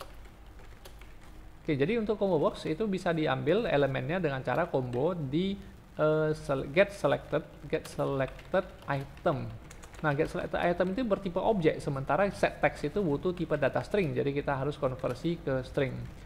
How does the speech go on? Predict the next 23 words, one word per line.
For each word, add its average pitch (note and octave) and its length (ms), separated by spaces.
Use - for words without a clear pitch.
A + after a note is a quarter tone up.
Nah, D#3 160
begitu D3+ 320
juga G#3+ 240
dengan, D3+ 560
oh, E3 160
di B2+ 160
sini C3+ 240
butuh D3+ 240
final F3+ 320
ya, E3+ 160
jadi, D#3 320
eh, C3+ 400
deklarasi-deklarasinya C3+ 1120
kita F3 240
butuh D3 240
final D3 400
seperti - 320
biasa F3 400
ya G3 80
di F#3+ 160
Eclipse F#3 400
ya, F3+ 160
final, C#3 400